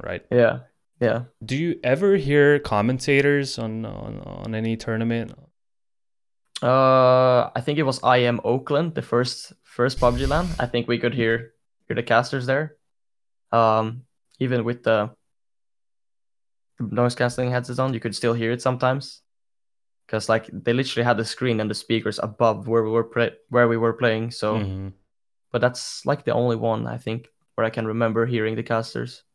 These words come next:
Speaker 1: But does it, the sound go through, uh, the mic, or does it go through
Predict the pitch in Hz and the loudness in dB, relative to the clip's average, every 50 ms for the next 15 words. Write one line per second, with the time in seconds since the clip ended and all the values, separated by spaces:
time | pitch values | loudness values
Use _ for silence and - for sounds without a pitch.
0 | _ _ _ _ - 117 110 113 - - 123 120 117 131 123 117 120 117 110 - | _ _ _ _ -2 -2 -2 -2 0 0 0 2 2 0 -6 -6 -6 -6 -6 -4
1 | - 117 110 120 135 139 135 113 - 113 113 113 104 - - 117 110 110 107 107 | -2 -2 0 0 0 0 -2 0 2 2 2 2 0 -2 -4 -4 -2 -2 -2 -4
2 | 104 98 92 - - _ _ _ _ _ 98 92 90 90 87 87 90 - 113 92 | -4 -6 -10 -14 -20 _ _ _ _ _ -16 -14 -12 -12 -12 -14 -12 -12 -10 -10
3 | 87 90 90 110 156 - - - - _ _ _ _ _ _ _ _ _ _ - | -6 -2 0 0 0 -2 -4 -12 -16 _ _ _ _ _ _ _ _ _ _ -8
4 | 120 110 104 104 110 107 101 101 101 101 107 101 98 95 92 - - - 95 92 | -8 -8 -6 -6 -6 -6 -6 -6 -8 -6 -4 -4 -4 -4 -6 -8 -8 -6 -4 -4
5 | 92 92 90 90 87 - | -4 -4 -4 -6 -8 -10